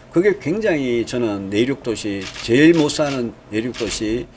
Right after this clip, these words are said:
일 인당 지알디피 전국에서 삼십 년 가까이 꼴찌하는 대구와 꼴찌에서 이 등 하는 광주가, 저는 그 반도체 미래 도시를 중심으로 대구 겨-, 광주 이 경제권이 다시 살아날 수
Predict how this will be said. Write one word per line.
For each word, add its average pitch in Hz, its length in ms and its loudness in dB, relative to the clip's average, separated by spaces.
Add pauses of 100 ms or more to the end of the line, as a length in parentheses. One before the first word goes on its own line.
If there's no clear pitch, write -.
(180)
일 147 100 -4
인당 147 260 0
지알디피 117 840 -2 (320)
전국에서 123 720 0
삼십 160 380 -4
년 123 160 -2
가까이 107 300 -2
꼴찌하는 135 600 -2
대구와 123 460 2 (480)
꼴찌에서 180 440 2
이 147 120 4
등 175 160 6
하는 131 240 -4
광주가, 101 960 -4
저는 170 300 0 (380)
그 208 320 8
반도체 127 480 -4
미래 110 280 0
도시를 107 460 -6
중심으로 92 800 -6 (460)
대구 139 300 0 (280)
겨-, 139 240 0
광주 127 500 -2
이 156 160 2
경제권이 104 720 -4
다시 117 320 -6
살아날 95 440 -6
수 104 200 -10